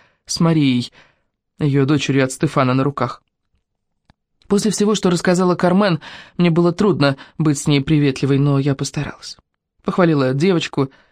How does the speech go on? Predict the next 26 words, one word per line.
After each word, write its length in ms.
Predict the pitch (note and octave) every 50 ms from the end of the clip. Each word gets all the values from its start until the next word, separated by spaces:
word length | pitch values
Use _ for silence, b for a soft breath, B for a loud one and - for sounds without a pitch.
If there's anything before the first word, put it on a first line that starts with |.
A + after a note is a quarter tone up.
| b b
ее 180 | D3+ D3 C#3
красивое 440 | C3+ - D3 C#3+ - - C3+ C3+ C3
платье, 420 | - E3 E3+ F#3 F3 - - C3+
изящные 400 | C3 C3 C#3 C3+ - - C#3+ C3+
сережки, 560 | C3 - - D3+ E3 G3+ G#3 - - F3 E3 D#3+ B B B B B B B _ _
но 200 | - A#3 B3 B3
Ада 140 | A#3+ A3 A3+
меня 220 | A3 A3 A3 A3+
не 100 | A3 A3
слушала. 480 | G3+ - - D#3 C#3+ - - D3+ D#3 E3 - _ _ _ _ _ _ _
Она 240 | - G3+ G3 G3+ G3
заговорила 520 | F3 E3+ D#3 E3+ F3 E3+ E3+ E3+ E3 D#3+ D3+
об 100 | C#3+ D3+
Антонио. 500 | D3 C#3+ C#3 E3 D#3+ D3+ C#3 C3 C3+ - _ _ _ _ _ _ _ _ _ _
Сказала, 400 | - - - C#4+ A#3+ A3 F#3+ F3
что 140 | - - E3
они 120 | D#3 D#3
переписываются, 800 | D3 - A#3 A#3 - B3+ A#3 - - G3+ G#3 G3 F#3+ - - F3+ F3+ _ _ B B B B
что 220 | B - - G#3+ G3+
слухи 320 | G3+ - A3+ A#3 A3 -
о 60 | D#3+
его 160 | D3+ D3+ D#3 D3+
женитьбе 600 | C#3 D#3 D#3+ D#3+ F3 G3+ F#3 E3 D#3 D#3 C#3+ C#3+
и 20 |
детях 400 | C3+ C3+ C#3+ C3+ - D3+ C#3+ -
неправда, 720 | G3+ G#3 - - A3+ F#3+ F3 E3 D#3 E3+ A3+ F#3+ C#3+